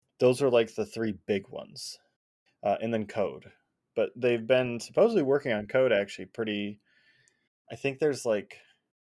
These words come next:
three secret versions that if you're having issues and you contact their support, they'll send you. But then there's also, like, four publicly available versions of it that they're continuing to work through and monitor.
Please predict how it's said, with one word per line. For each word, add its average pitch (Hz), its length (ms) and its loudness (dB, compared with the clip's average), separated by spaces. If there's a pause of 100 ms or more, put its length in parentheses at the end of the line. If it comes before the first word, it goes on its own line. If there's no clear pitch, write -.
(300)
three 131 680 -8 (260)
secret 131 720 -4
versions 131 840 -6
that 104 260 0
if 110 200 -8
you're 107 80 -8
having 113 340 2
issues 104 460 -8
and 104 80 -10
you 98 80 -12
contact 101 480 -4
their 104 100 -6
support, - 560 -8
they'll 92 160 -6
send 107 340 -6
you. 139 360 -6 (600)
But 104 160 -6
then 113 180 2
there's 107 200 -4
also, 113 560 0
like, 101 360 -8 (680)
four 113 320 2
publicly 123 640 -2
available 127 520 0
versions 135 520 -4
of 143 160 2
it 156 240 -2 (160)
that 117 240 -4
they're 120 340 -4 (120)
continuing 120 580 -8
to 117 80 -2
work 117 280 -4
through 123 340 -4
and 113 140 -6
monitor. 120 640 -4